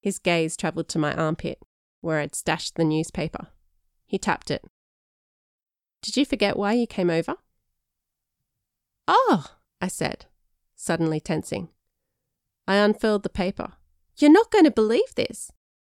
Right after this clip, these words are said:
I opened the broadsheet, grappling with its unwieldiness, and thumbed my way through the pages. "What are you doing with a national paper? I thought you and Kat only did online." My lips pursed.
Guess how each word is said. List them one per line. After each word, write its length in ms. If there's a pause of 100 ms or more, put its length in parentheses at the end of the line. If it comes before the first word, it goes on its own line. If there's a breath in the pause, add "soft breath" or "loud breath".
(600)
I 160
opened 300
the 60
broadsheet, 680
grappling 400
with 160
its 160
unwieldiness, 880 (140)
and 180
thumbed 300
my 100
way 220
through 200
the 60
pages. 560 (1300)
"What 160
are 80
you 80
doing 280
with 120
a 60
national 400
paper? 320 (840)
I 80
thought 240
you 120
and 120
Kat 280
only 240
did 160
online." 600 (1040)
My 180
lips 280
pursed. 560